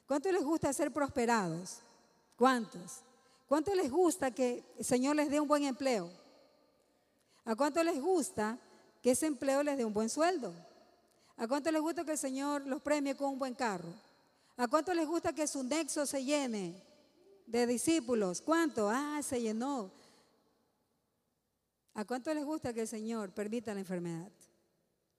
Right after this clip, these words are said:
¿A cuánto les gusta que en el nexo le llegue ni uno? No, no nos gusta. Pero recibiremos de Dios el bien y no el mal.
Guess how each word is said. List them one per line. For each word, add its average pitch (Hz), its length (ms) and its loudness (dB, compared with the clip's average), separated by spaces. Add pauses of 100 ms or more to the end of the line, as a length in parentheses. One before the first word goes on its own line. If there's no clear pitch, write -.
¿A 185 100 -10
cuánto 180 280 -8
les 226 120 -4
gusta 220 440 -6 (440)
que 226 80 -2
en 208 80 -4
el 208 100 -6
nexo 226 300 -6
le 202 120 -6
llegue 208 420 -4
ni 208 200 -6
uno? 208 340 -8 (1040)
No, 185 220 -6
no 170 100 -6
nos 185 140 -8
gusta. 208 340 -12 (840)
Pero 202 400 -4 (140)
recibiremos 214 720 -4
de 247 100 -2
Dios 214 200 0
el 202 120 -6
bien 196 460 -4
y 202 140 -6
no 190 120 -4
el 180 80 -6
mal. 180 320 -8